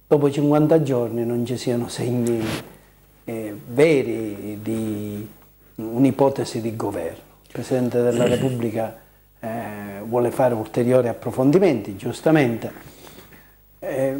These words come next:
noi sentiamo di dire alcune cose, mi permetta. La prima,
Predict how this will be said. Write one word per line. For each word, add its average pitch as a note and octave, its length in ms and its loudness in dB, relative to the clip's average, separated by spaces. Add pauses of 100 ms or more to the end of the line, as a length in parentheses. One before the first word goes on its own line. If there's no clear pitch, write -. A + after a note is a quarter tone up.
(100)
noi F3+ 400 4
sentiamo C#3+ 460 4
di C3+ 140 0
dire C3 200 2
alcune A#2 360 -2
cose, G2+ 340 -6
mi B2 120 2
permetta. A2 680 -4 (920)
La D3 240 4
prima, B2+ 480 0